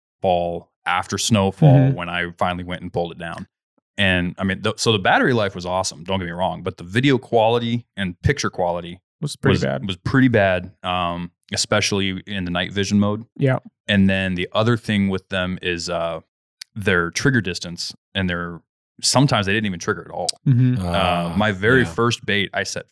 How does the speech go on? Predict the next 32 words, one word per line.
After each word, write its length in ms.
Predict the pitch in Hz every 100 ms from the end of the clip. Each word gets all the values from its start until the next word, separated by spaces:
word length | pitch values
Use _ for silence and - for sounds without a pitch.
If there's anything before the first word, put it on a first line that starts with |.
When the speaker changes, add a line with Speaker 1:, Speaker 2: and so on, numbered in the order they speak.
| -
Speaker 1:
four 160 | 101
cameras 420 | - 92 87 85
up 160 | 80 - _ _
because 240 | - 90 90
I 60 |
just, 180 | 90 92
I 60 | 90
was 120 | 87
curious, 520 | - 117 92 82 -
right? 120 | 85
I 60 | 87
wanted 180 | 90 87
to 60 | 85
see 120 | 92
what 100 | 85
was 80 | 90
going 240 | 82 85
on. 160 | 82 87
I 60 |
had 280 | 85 85 87
two 440 | - 107 104 101 - _ -
at 180 | 92 -
the 60 |
barrel 400 | 92 90 87 87 _ _ _ _
that 260 | 101 90 85
were 440 | 87 85 85 85 - _ _ -
to 100 | 98
j-, 180 | 90 - -
judge 340 | 104 92 90
bears 340 | 87 87 87
and 100 | 87 82
see 340 | 92 85 85